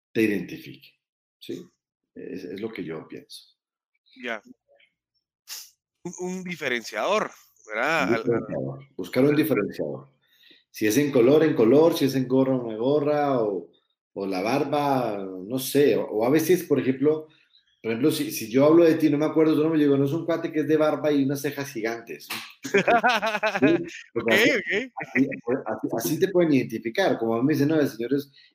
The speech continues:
Speaker 1: es un cuate que es güero, de barba, pero es rubio o pelirrojo".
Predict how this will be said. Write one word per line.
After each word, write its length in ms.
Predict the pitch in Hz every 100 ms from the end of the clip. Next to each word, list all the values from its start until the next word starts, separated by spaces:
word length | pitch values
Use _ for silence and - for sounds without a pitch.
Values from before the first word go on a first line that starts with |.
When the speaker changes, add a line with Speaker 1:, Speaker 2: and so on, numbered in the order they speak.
| -
Speaker 1:
es 100 | -
un 140 | 156
cuate 300 | 160 156 156
que 80 | 156
es 120 | 143
güero, 380 | 139 151 160 156
de 120 | 123
barba, 640 | 117 139 151 135 151 139 131
pero 140 | 107
es 60 | 107
rubio 540 | 113 147 147 139 139
o 280 | 127 117 104
pelirrojo". 800 | - 95 98 101 143 - 127 113